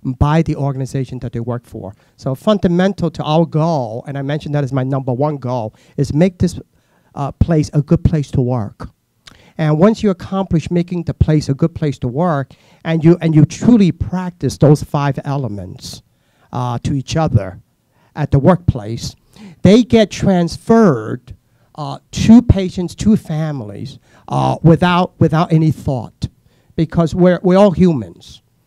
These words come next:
and people like to be treated, uh, in the way, uh, that it's fair, respectful, caring, nice, and compassion. And, uh, and, and it doesn't matter which organization it is. If you truly live up to those,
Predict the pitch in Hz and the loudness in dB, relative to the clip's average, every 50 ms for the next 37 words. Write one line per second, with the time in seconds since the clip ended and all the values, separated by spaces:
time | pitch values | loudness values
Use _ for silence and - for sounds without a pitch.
0 | _ _ _ _ _ - 165 156 156 151 - - 202 226 185 196 175 175 170 175 | _ _ _ _ _ -8 -6 -4 -4 -2 0 0 2 4 4 4 4 2 0 -4
1 | - - 139 - 139 135 - - 147 131 113 104 101 - _ _ _ _ _ _ | -6 -8 -10 -10 -10 -12 -10 -8 -8 -8 -8 -10 -14 -18 _ _ _ _ _ _
2 | _ - - 117 110 113 113 117 113 107 - _ _ _ _ - 170 156 151 139 | _ -14 -12 -10 -8 -8 -8 -8 -8 -10 -12 _ _ _ _ -2 0 2 4 4
3 | 151 147 143 139 170 180 170 156 135 117 117 113 - _ _ _ - - 131 123 | 4 6 6 4 4 4 2 0 -2 -4 -8 -12 -14 _ _ _ -10 -8 -6 -6
4 | 120 123 - - 143 135 - 151 143 131 131 127 - - - - 165 151 151 156 | -6 -6 -8 -10 -6 -2 0 0 0 0 -4 -6 -8 -6 -4 -2 0 0 0 -2
5 | 156 151 - 127 113 - - - 135 131 - - - 143 147 151 _ _ _ _ | -4 -4 -6 -6 -6 -6 -6 -6 -6 -6 -6 -8 -8 -8 -8 -8 _ _ _ _
6 | _ _ _ _ _ _ _ - - - 143 131 135 135 131 139 135 131 - 120 | _ _ _ _ _ _ _ -10 -8 -6 -4 -2 -2 -2 -2 -4 -6 -6 -6 -8
7 | 120 113 113 117 120 - - - _ _ _ - 117 117 - - 123 113 - - | -8 -6 -6 -8 -8 -10 -12 -18 _ _ _ -14 -12 -12 -12 -12 -14 -16 -16 -18
8 | 98 95 104 - - _ _ _ _ _ _ _ _ _ _ _ _ _ _ _ | -18 -18 -18 -20 -20 _ _ _ _ _ _ _ _ _ _ _ _ _ _ _
9 | _ _ - 156 143 147 147 147 151 147 135 - 160 131 135 139 - - 175 165 | _ _ -10 -8 -6 -4 -4 -4 -4 -4 -4 -4 -4 -4 -4 -6 -6 -6 -4 -2
10 | 175 175 - 185 185 180 - 196 196 226 214 202 196 185 175 147 180 196 - 202 | -2 -2 0 2 2 4 4 4 4 4 4 6 6 6 6 6 6 6 4 4
11 | 175 170 170 170 160 156 - 165 156 143 - 147 135 135 131 147 151 135 120 107 | 4 4 4 6 4 4 4 4 2 2 2 0 0 2 4 4 4 4 2 -2
12 | 98 - - - _ _ - - - 151 139 147 143 - - - - 226 220 214 | -6 -10 -18 -20 _ _ -12 -4 -2 0 2 2 2 0 -2 0 2 4 4 6
13 | 220 220 165 165 175 175 - 185 185 180 - 165 151 143 147 139 131 127 135 135 | 6 4 4 4 2 2 2 2 0 0 -2 -4 -4 -2 -2 -4 -4 -4 -6 -8
14 | - - - _ | -10 -12 -16 _